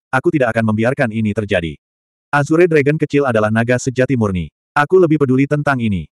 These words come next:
Aku berjanji sebelum Azure Dragon kecil mencapai tahap melewati kesengsaraan,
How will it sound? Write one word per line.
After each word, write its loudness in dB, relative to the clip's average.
Aku 2
berjanji 2
sebelum 0
Azure 0
Dragon 0
kecil 0
mencapai 0
tahap 0
melewati 0
kesengsaraan, -2